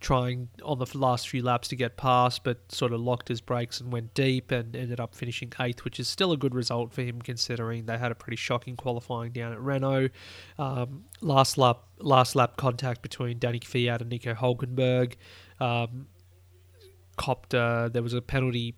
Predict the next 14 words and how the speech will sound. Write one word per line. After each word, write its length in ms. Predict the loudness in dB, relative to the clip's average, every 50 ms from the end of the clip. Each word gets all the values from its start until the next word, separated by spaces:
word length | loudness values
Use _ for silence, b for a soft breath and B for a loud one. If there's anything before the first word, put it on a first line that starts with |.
| -8
handed 340 | -4 0 0 0 2 2 0
out 200 | 0 -2 -2 -4
to 340 | -4 -2 0 2 2 0 -2
Kvyat 500 | -4 -6 -4 0 2 4 4 4 4 2 2
as 140 | -2 -2 -2
a 60 | -2
result, 360 | -2 -2 0 0 0 0 -2
ten-second 640 | -6 -8 -8 -6 -4 -2 0 0 0 0 -4 -6 -2
penalty. 500 | -2 -2 0 0 -2 -2 -2 -2 -4 B B B B B B B B B -8
So 320 | -4 -2 0 0 0 0 0
Hulkenberg 500 | 2 2 0 0 0 -2 -2 -2 -2 -2
was 160 | -2 -2 -2 -2
able 220 | -2 -2 -4 -4
to 400 | -4 -4 -2 -2 -2 -2 -4 -6